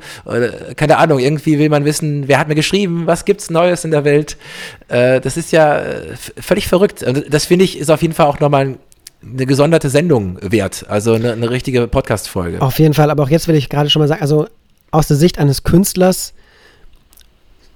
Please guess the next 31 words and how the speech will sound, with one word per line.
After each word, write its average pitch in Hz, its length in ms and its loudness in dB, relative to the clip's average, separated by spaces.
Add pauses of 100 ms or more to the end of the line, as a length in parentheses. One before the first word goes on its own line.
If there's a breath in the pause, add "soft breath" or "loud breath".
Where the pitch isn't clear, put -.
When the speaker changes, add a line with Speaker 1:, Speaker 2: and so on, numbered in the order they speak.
(160)
Speaker 2:
sage 165 300 4
ich, 208 80 0
also 156 200 4
bringe 156 320 2
ich 196 60 2
jetzt 180 140 2
einfach 170 160 2
mal 165 120 2
das 147 140 -2
sehr 170 140 2
mutige 165 340 2
Statement, 151 600 0
w-, 147 40 -12 (340)
wofür 147 240 0
mich 151 140 0
viele 160 160 0
Leute 151 180 0
hassen 147 260 0
werden, 143 320 0 (600 loud breath)
für - 180 0
einen 147 180 0
Künst-, 208 300 2
für, - 160 0
für, 147 240 0
für, 151 200 0
für - 160 -4
die 135 80 0
Kunst - 440 0 (960)
ist - 300 0
Mobiltelefon 156 880 2
und, 135 460 -2